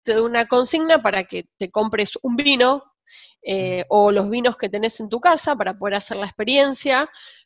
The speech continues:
porque hay una parte que es, bueno, aprender a catar y a través del vino hacer dinámicas de autoconocimiento y, y demás, eh, obviamente con el presupuesto que tenga cada uno, y por otro lado, eh,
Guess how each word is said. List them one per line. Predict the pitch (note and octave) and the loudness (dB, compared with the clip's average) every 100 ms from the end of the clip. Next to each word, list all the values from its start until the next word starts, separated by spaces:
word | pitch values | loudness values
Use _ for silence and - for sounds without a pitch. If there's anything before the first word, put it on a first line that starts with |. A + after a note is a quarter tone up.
| _ | _
porque | - F#3+ - | -6 -6 -2
hay | G3 | 2
una | G#3+ G#3 G3 | 2 2 2
parte | G#3+ G#3+ G3+ | 0 0 -2
que | G#3+ | -2
es, | A3 - | -2 -4
bueno, | G3 G3 | -4 -2
aprender | F#3 G3 G3+ G#3+ A3 | -2 -4 -4 -2 -2
a | G#3+ | 0
catar | A3 G#3 A3+ A#3 C4 C#4 | -2 0 2 2 2 -2
y | G#3+ G#3 | -4 -6
a | |
través | G3+ G3+ G#3 A#3 | -4 -2 -2 -2
del | A3 | -4
vino | A3 B3 A#3+ B3 | -2 -2 0 0
hacer | - F#3+ - G#3+ | 0 -4 -4 -4
dinámicas | G#3+ G#3 G#3+ A3 G#3+ G#3+ G#3 | -4 -2 -2 -4 -6 -4 -4
de | G3 | -4
autoconocimiento | F#3+ F#3 F#3+ F#3+ - A3 B3+ C4 B3 A3+ G3 | -6 -6 -6 -6 -8 -2 2 4 2 -2 -8
y, | F#3+ - | -8 -10
y | G3+ | -6
demás, | A3+ C#4 D#4+ - _ _ _ _ _ _ _ - - - - _ | -2 0 0 -4 _ _ _ _ _ _ _ -20 -20 -20 -20 _
eh, | - F3 - | -8 -6 -4
obviamente | A3 G#3+ G#3+ A#3+ C4 | -2 -2 -2 -2 2
con | A#3 | 2
el | G#3 | 2
presupuesto | G3+ - G3 A3 - G#3+ | -4 -8 -8 -6 -2 -4
que | F#3+ | -2
tenga | G#3+ A3+ G#3 - _ | -2 0 -2 -2 _
cada | G#3+ G#3+ B3 | 0 4 4
uno, | D#4 D4+ D#4 G4 _ _ - - _ _ - | 2 0 -2 -4 _ _ -20 -20 _ _ -6
y | A#3 | -4
por | A3 G#3+ | 0 0
otro | A3 A#3+ | 2 4
lado, | A#3 C4 C4+ D4 F4 - - | 4 2 2 2 2 -2 -4
eh, | G#3+ G3+ G3 F#3 | -2 -2 -4 -8